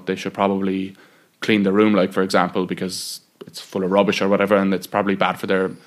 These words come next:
hygiene, bad for their mental health, and bad for their health, that this is some sort of oppression of the individual. So the irony is actually, I think, t-, to answer your question, it's the opposite: is that the right is extremely well organized and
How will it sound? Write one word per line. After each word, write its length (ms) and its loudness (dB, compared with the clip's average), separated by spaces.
hygiene, 400 2
bad 180 2
for 80 -10
their 100 2
mental 280 -2
health, 240 0
and 100 -6
bad 180 0
for 80 -10
their 120 -4
health, 320 2
that 140 -12
this 160 -10
is 80 -8
some 160 -4
sort 180 -4
of 60 -8
oppression 440 -2
of 80 -4
the 120 -2
individual. 440 0
So 120 -6
the 120 4
irony 440 4
is 120 0
actually, 500 -2
I 60 -8
think, 280 -8
t-, 120 -18
to 160 -8
answer 180 -4
your 40 -8
question, 260 -4
it's 120 -6
the 120 -2
opposite: 400 0
is 100 -4
that 140 -2
the 80 -2
right 280 2
is 240 -6
extremely 440 -2
well 160 4
organized 560 0
and 420 -4